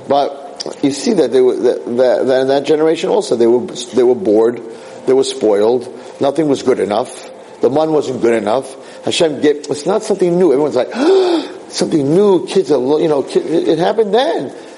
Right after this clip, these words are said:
Hashem gave them mun. You understand what mun is? It tastes like anything you wanted to except pickles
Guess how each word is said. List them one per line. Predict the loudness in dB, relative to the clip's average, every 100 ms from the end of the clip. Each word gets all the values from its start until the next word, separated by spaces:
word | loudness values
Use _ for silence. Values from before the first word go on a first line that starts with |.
| -14
Hashem | -4 -2 0
gave | 2 2
them | 0 -2 -2
mun. | 0 0 -2
You | -6 -12 -8 -6 -6 -8
understand | -14 -4 0 0
what | 0
mun | -2 -2 2
is? | 0 0
It | -6 -14 -18 -8
tastes | -2 0
like | 0 0
anything | 0 0 2 2
you | 4
wanted | 2 -2 -2
to | 0
except | 0 0 0 0 0 -8 -10 -12 -12 -20 -20 -20 -18 -10 -4
pickles | -2 0 -2 -4 -12